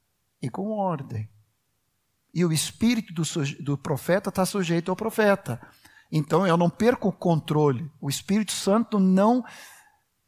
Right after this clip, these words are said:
como o inimigo, né, possui. O inimigo toma posse, a pessoa perde a razão. Fica endemoniada. Jesus, pelo Espírito Santo, nunca nos toma dessa maneira,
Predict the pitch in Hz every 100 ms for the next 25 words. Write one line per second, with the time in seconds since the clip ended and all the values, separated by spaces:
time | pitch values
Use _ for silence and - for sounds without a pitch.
0 | _ _ - 180 190 185 165 170 165 180
1 | 170 160 185 226 160 135 147 - - 180
2 | 147 - - - 180 202 165 107 104 _
3 | _ _ _ - 151 175 170 165 175 214
4 | 190 208 - - 185 170 - - 170 180
5 | 185 - 151 156 - 196 - - 185 220
6 | 196 143 139 135 120 131 123 - _ _
7 | _ _ _ _ _ _ 151 156 165 190
8 | 190 190 196 202 175 175 180 - - -
9 | _ 131 131 160 120 175 233 247 - 156
10 | 147 - 196 - 190 220 196 202 262 247
11 | 208 196 - - _ _ - 180 202 240
12 | 202 127 165 175 185 165 156 156 147 143
13 | 151 170 240